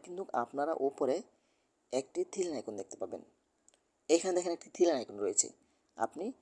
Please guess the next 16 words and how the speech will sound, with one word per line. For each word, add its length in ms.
সেই 200
থ্রি 120
লাইন 160
আইকন 240
উপরে 160
ক্লিক 300
করবেন। 240
এইখানে 400
ক্লিক 260
করার 280
পরে 140
কিন্তু 180
আপনারা 260
একটু 180
নিচে 240
আসবেন। 260